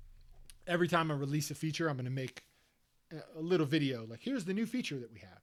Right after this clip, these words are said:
right? So I, I'll keep him on the hook,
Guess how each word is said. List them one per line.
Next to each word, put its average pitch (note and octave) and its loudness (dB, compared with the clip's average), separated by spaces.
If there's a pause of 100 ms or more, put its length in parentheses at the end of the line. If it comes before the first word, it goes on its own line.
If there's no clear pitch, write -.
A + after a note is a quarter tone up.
right? C3 -6 (760)
So E3+ 4
I, E3 6
I'll F#3+ 2
keep A#3+ 2
him D3 0 (1600)
on D#3+ 2
the C3 -2
hook, G3+ 2